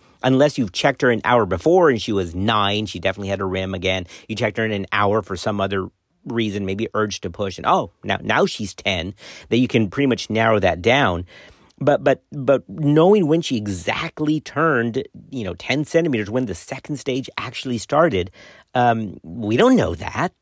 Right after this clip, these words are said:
This was highlighted in a commentary in a published book,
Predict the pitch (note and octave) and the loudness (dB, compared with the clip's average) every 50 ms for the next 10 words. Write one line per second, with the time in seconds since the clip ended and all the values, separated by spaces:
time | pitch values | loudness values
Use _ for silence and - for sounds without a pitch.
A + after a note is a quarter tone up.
0 | _ - - D#2+ A2 D3+ C3+ A#2 C3 C3+ - C3 A#2+ - - A#2+ B2 D3 C#3 B2 | _ -20 -16 -10 -6 -4 0 2 2 2 2 0 -2 0 0 2 2 2 4 4
1 | A#2 A2 A2 G#2+ A2 G#2 G#2+ A2+ G#2 G2+ F#2+ F2+ - - - A2+ A#2 B2 B2+ A#2 | 4 4 4 4 0 -2 -2 -2 0 0 -2 -2 -2 0 2 2 2 2 2 0
2 | - - F2+ F2 E2+ E2+ E2+ F2 - _ _ _ _ D3 C3+ B2 A2 G2+ F#2+ - | -2 0 0 2 2 0 0 -2 -8 _ _ _ _ 0 2 2 2 0 0 -2
3 | - - C#3 D3 D3 C#3 A#2 F#2 - - - F#2+ F2 - A#2 C3 C#3 A2 F2+ - | 0 0 0 2 2 0 -2 -2 -4 -8 -10 -12 -4 0 4 4 4 4 2 0
4 | - - | -6 -14